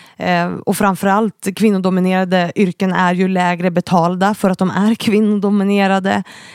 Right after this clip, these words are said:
Eh, kvinnor är utbrända i högre utsträckning på grund av att vi liksom ska balansera karriär och familjeliv och projektleda allt i hemmet. Alltså, så att ojämställdhet har ju jättemånga negativa effekter, men också på,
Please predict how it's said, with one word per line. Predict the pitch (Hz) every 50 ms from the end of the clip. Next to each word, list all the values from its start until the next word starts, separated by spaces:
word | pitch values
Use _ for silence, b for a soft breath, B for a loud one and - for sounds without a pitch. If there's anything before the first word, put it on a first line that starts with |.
| B B
Eh, | 196
kvinnor | - - 220 202 190 185 185
är | - -
utbrända | 226 202 196 - - 185 190 202 208 214 214 208 202 196
i | 190 190
högre | 175 190 202 196 190 190 190 196 185 185 - -
utsträckning | - 208 185 - - - 196 185 190 - _ - - 202 190 190 196 208 202 185
på | - - 196
grund | 196 185 185 185 185 185 185
av | 180 185 180 175
att | 180 175 - -
vi | 175 180 180 170
liksom | 170 175 175 - 190 180
ska | - - 185
balansera | 170 190 180 180 175 175 - - 208 196 185 180 175 175
karriär | - - 202 185 180 185 185 190 190 180
och | 170 170 -
familjeliv | 202 190 190 185 180 180 180 180 190 185 180 175
och | 175 165
projektleda | - 185 - - 175 - - - 175 170 -
allt | - 196 190 180 - - 196
i |
hemmet. | 170 165 190 180 180 185 185 180 165 -
Alltså, | 190 180 165 185
så | 180 185
att | 175 _ B B B B B B B B B B
ojämställdhet | B 196 208 208 185 180 180 - - 185 185 180 196 196 196 - - - - - B B B B B
har | B B B B B 202 202
ju | 196 202
jättemånga | 180 202 - - _ - 196 208 202 202 202 190 180 180
negativa | 196 214 226 226 196 214 190 - - 175 165 170 165
effekter, | 165 - 170 170 - - - 185 180
men | 190 185 185
också | 180 160 - - 185 170
på, | - - 190 175 170 170 170 165